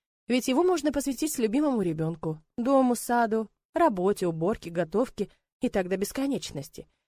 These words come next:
Или, во всяком случае, пока не повстречается очередной самец,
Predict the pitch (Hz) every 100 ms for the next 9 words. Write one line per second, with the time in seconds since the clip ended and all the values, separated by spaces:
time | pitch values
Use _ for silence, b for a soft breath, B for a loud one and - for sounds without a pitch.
0 | _ - 240 220 220 220 220 214 247 285
1 | 240 - 196 208 202 190 180 - - 226
2 | 208 202 185 196 190 190 - 185 262 302